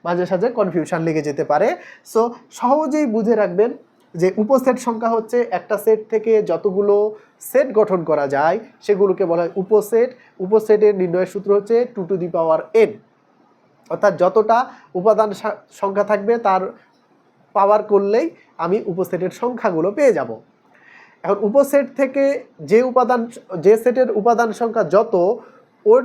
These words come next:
চেয়ে কম যেগুলো থাকবে সেগুলো হবে প্রকৃত উপসেট। তার মানে এ সেটের উপাদান সংখ্যা দুই, তাহলে দুইয়ের যে কম, দুই, দুইটা নিয়ে যেটা গঠন করছি সেটা বাদে, অর্থাৎ দুইয়ের চেয়ে কম উপাদান সংখ্যা নিয়ে যে সেটগুলো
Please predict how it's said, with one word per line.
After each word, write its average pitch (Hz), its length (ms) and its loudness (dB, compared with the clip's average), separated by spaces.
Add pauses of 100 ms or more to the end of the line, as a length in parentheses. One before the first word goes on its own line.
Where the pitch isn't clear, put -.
(180)
চেয়ে 285 140 0 (120)
কম 214 200 4 (120)
যেগুলো 196 260 0 (120)
থাকবে 156 280 -2 (400)
সেগুলো 233 380 0
হবে 202 140 2 (100)
প্রকৃত 285 280 -2 (100)
উপসেট। 143 300 -4 (480)
তার 208 120 2
মানে 233 140 0 (220)
এ 220 120 8
সেটের 262 280 0
উপাদান 240 300 0
সংখ্যা 226 280 0
দুই, 226 160 4 (280)
তাহলে 190 180 -2 (100)
দুইয়ের 262 240 2 (100)
যে 254 80 2 (160)
কম, 202 200 4 (300)
দুই, 226 160 2 (460)
দুইটা 240 280 2 (100)
নিয়ে 240 180 0 (960)
যেটা 214 280 4 (120)
গঠন 208 180 4 (100)
করছি 247 200 -2 (120)
সেটা 240 180 2 (120)
বাদে, 160 280 2 (460)
অর্থাৎ 190 300 0
দুইয়ের 240 300 2
চেয়ে 269 220 -4
কম 226 140 4 (100)
উপাদান 220 280 0 (100)
সংখ্যা 214 300 -2 (280)
নিয়ে 226 160 4 (100)
যে 226 100 2 (560)
সেটগুলো 202 380 0